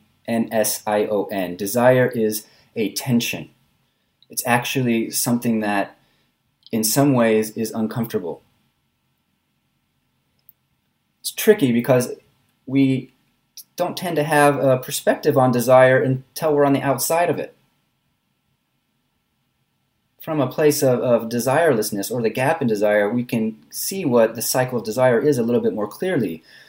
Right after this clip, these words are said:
But if it renews so quickly, this kind of thing is hard to really see enough to be impacted by. So desire is a kind of tension. Now,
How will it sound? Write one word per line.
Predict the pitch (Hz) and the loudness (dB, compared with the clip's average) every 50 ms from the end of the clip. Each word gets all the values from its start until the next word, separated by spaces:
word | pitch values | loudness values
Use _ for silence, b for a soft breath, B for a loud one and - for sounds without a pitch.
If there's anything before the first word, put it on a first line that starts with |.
| b b | b b
But | - 123 | -4 -2
if | 120 135 | 2 2
it | 123 | 2
renews | 107 127 143 151 170 180 175 170 160 - - | 4 4 2 2 2 -2 -2 -2 -2 -2 -2
so | - 135 131 | -2 -2 -2
quickly, | 131 - 196 196 190 - 131 123 | -2 -2 -4 -4 -2 -4 -4 -2
this | 127 151 156 | -2 -2 -4
kind | - - 156 143 131 | -4 -4 -4 -2 -2
of | 123 - | -4 -6
thing | - 185 180 170 135 | -6 -6 -4 -2 -2
is | 117 117 - | -2 -2 -4
hard | - 160 156 156 147 139 135 | -4 -2 2 2 2 0 0
to | - 135 131 | -6 -6 -6
really | 143 156 156 160 160 147 135 123 123 123 120 b b b b b b | -4 -4 -4 -2 0 0 2 2 0 -2 -2 b b b b b b
see | b - - - - 165 156 135 | b -4 -4 -4 -2 0 2 2
enough | 117 131 131 131 131 | 2 4 2 0 0
to | - - | -2 -4
be | 120 - | -2 -2
impacted | 117 117 - - 180 - - - - 107 | -2 -2 -4 -4 -8 -10 -8 -8 -8 -4
by. | 101 92 80 76 73 - _ _ _ _ _ _ _ _ _ _ _ _ _ _ _ _ _ _ _ _ _ _ _ _ _ _ _ _ _ _ _ _ _ _ _ _ _ _ _ _ _ _ _ _ _ _ _ _ _ _ _ _ _ _ _ _ _ _ _ _ _ _ _ _ _ _ _ _ _ _ _ | -2 -2 -2 -2 -6 -10 _ _ _ _ _ _ _ _ _ _ _ _ _ _ _ _ _ _ _ _ _ _ _ _ _ _ _ _ _ _ _ _ _ _ _ _ _ _ _ _ _ _ _ _ _ _ _ _ _ _ _ _ _ _ _ _ _ _ _ _ _ _ _ _ _ _ _ _ _ _ _
So | - - 135 | -12 -10 -6
desire | 127 131 120 135 151 151 156 156 147 139 | -6 -4 0 4 6 6 8 8 8 6
is | 139 135 | 4 4
a | 135 | 2
kind | 135 - 147 139 139 127 | -2 -2 -2 0 0 0
of | 120 - | 0 -2
tension. | - - 175 160 160 - - 101 82 - - _ _ _ _ _ _ _ _ _ _ _ _ _ _ _ | -4 -4 -4 -4 -4 -4 -6 -8 -8 -10 -14 _ _ _ _ _ _ _ _ _ _ _ _ _ _ _
Now, | - 160 170 160 131 101 90 82 - | -4 -2 2 2 2 2 0 -2 -4